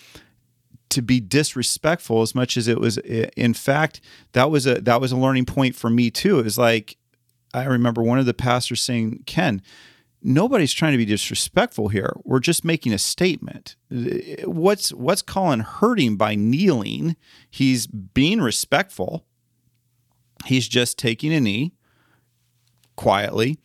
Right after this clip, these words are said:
and, and doing that." And for my mind, at that point in my life, I was like, "But it's, it's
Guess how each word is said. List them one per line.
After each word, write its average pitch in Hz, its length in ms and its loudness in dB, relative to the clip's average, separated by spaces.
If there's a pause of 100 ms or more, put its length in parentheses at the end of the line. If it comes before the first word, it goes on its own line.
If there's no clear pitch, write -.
(760)
and, 113 640 0 (1700)
and 123 180 4
doing 165 280 2
that." 95 360 -2
And 123 160 0
for - 160 -2
my 143 380 2
mind, 113 480 0 (340)
at 113 140 0
that 117 280 0
point 147 300 -2
in - 60 -2
my 117 180 2
life, 165 480 -2
I 147 140 4
was 135 180 0
like, 143 180 -2
"But 135 120 2
it's, - 360 0
it's 123 260 -4